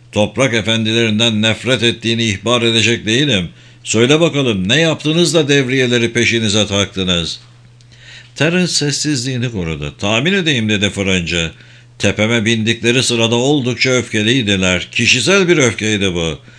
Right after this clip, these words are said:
Toprak efendileri onlara öyle söylediği için yaptıkları bir şey değil. Onları tanırım. Bu yüzden hemen anladım. Buna neden olabilecek sadece tek bir şey var.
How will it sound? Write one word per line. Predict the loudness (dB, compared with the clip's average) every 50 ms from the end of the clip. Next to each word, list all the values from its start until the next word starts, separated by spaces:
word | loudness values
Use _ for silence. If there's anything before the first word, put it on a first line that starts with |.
| -20 -20 -20 -20 -10 -4
Toprak | -2 0 0 0 0 0 0 2
efendileri | 0 0 0 0 0 0 0 0 0 0 0 0 0
onlara | 0 -2 -2 -2 -2 -2 0 0 0 0
öyle | 0 0 0 0 2 0 0
söylediği | 0 0 0 0 2 0 0 2 2 2 0 0
için | 0 0 0
yaptıkları | 0 2 2 0 0 -2 -4 -6 -6 -4 -2 -2 0 0 0 0
bir | 0 2 2
şey | 2 2 2 2 0 2
değil. | 0 0 0 0 -2 -4 -8 -14 -12
Onları | -8 -6 -4 -2 0 0 0 0 -2
tanırım. | -2 -2 -2 0 0 0 0 -2 -4 -6 -10 -16 -20 -20 -18 -8
Bu | -2 0 2
yüzden | 2 2 2 0 0 0 0
hemen | 0 0 0 0 0
anladım. | 0 0 0 0 -2 -2 -2 -2 -4 -4 -6 -10 -16 -20 -20 -20 -20 -20 -10 -4 -2
Buna | 0 0 2 2 2 2 2
neden | 2 2 2
olabilecek | 2 2 2 2 2 2 2 0 0 0 0 0 0 0
sadece | 0 -2 -2 -2 -2 -2 -2 -2 0
tek | 2 2 0 0 0 -2
bir | -2 0
şey | 0 0 0 0 0 0
var. | 0 -2 -2 -4 -6 -12